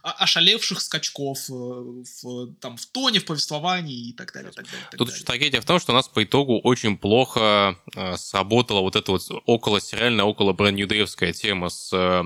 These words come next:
Speaker 2: набором сценаристов, короче, с командой сценаристов, которые одновременно пишут вперёд, потому что в итоге повествование довольно хаотичное, э, каждый, как ты сказал уже, тянет на себя одеяло, и по итогу, ну, типа,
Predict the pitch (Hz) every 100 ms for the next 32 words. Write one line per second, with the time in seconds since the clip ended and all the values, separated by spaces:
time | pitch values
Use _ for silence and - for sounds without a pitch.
0 | - 101 101 98 113 104 92 - 95 90
1 | 87 - - 50 - - - - - 98
2 | 95 101 107 110 104 90 - - 92 127
3 | - - 92 98 95 95 107 - - 95
4 | 95 98 101 98 95 104 - - 117 110
5 | - 107 127 - 123 110 110 147 127 107
6 | 104 117 - 208 156 110 101 110 107 135
7 | 127 - 101 107 - - - 101 90 -
8 | 117 110 104 98 - - - 95 104 95
9 | 95 95 92 113 104 101 - 107 107 104
10 | 143 180 123 - 107 101 147 151 120 110
11 | 104 98 107 101 104 101 98